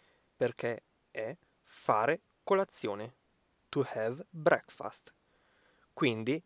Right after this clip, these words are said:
in italiano, si usa il verbo fare colazione, non mangiare, non avere, no, fare colazione. Quindi, questa mattina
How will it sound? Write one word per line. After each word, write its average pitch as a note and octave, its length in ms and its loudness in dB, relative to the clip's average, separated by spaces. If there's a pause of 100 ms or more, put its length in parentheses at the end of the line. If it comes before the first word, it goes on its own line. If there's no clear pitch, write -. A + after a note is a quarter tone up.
(100)
in D#3+ 140 0
italiano, B2+ 640 2 (200)
si - 200 -2
usa E3 180 8
il C#3 80 10
verbo C3 460 6
fare C#3 520 6
colazione, A2+ 760 4 (340)
non B2 680 2 (220)
mangiare, C#3+ 760 2 (560)
non A#2 420 0 (280)
avere, C3+ 540 4 (520)
no, C#3 360 4 (300)
fare A2+ 440 6
colazione. A#2 720 0 (1040)
Quindi, A#2 400 0 (800)
questa C3 400 2
mattina A#2 600 -6